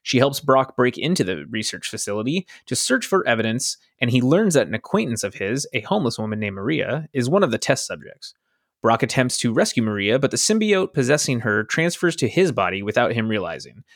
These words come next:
leaving her, uh, dead. Ooh, jeez. Brock escapes and soon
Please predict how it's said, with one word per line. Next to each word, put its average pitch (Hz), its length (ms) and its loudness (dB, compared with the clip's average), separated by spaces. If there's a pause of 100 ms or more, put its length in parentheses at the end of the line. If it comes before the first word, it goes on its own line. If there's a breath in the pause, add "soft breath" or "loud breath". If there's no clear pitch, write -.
(140 soft breath)
leaving 175 260 4
her, 151 480 0 (600)
uh, 117 180 -18 (160)
dead. - 360 -6 (480)
Ooh, 135 200 -8 (100)
jeez. - 200 -20 (420 loud breath)
Brock 156 240 4
escapes 156 400 0
and 107 160 -4
soon 151 460 2